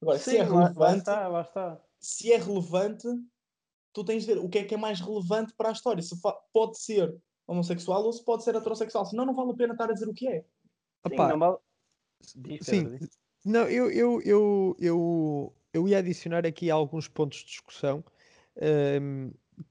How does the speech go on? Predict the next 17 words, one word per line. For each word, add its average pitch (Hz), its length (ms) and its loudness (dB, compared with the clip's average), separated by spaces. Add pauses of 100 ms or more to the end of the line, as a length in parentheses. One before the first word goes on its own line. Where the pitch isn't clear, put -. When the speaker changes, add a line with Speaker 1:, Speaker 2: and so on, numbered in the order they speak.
(160)
Speaker 3:
que, 156 80 -10
que - 160 -6
vão 165 300 2
um 160 80 -2
bocadinho 156 360 -2
também 156 280 -2
já 151 140 2
na 147 180 2
gênese 151 440 0
do 135 140 -8
cinema 139 480 -4
e 135 80 0
daquilo 135 320 -2
que 131 160 -4
é, 120 380 2
e, - 380 -12
e, - 480 -8